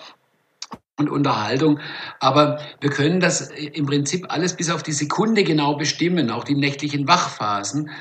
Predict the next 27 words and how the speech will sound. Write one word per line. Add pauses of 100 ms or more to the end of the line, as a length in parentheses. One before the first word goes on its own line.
(180)
Da
sind
unsere
Patienten
immer
beeindruckt,
wenn
wir
ihnen
dann
sagen
können,
sie
haben
heute
Nacht
sechs
Stunden,
siebenunddreißig
Minuten
und
zwei
Sekunden
geschlafen. (540)
Und
sie
waren